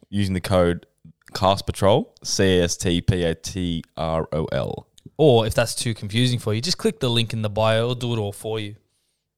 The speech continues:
Speaker 1: Yeah, so hopefully we can go back to back. We've actually only lost one copy bet special.
Speaker 2: Mm, and
Speaker 1: Not
Speaker 2: we're
Speaker 1: to
Speaker 2: three
Speaker 1: put the mock on us.
Speaker 2: We're three out of four.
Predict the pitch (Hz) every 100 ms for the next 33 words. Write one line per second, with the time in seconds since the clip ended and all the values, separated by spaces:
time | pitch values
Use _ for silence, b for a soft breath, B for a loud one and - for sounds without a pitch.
0 | _ 82 80 62 - 90 101 107 104 92
1 | 95 85 90 - 82 90 82 - 104 104
2 | 117 - 113 - 107 107 101 95 90 90
3 | 90 87 92 87 - 76 80 98 113 123
4 | 120 107 107 123 156 127 131 104 101 98
5 | 87 104 - 170 165 233 214 147 - 117
6 | 104 107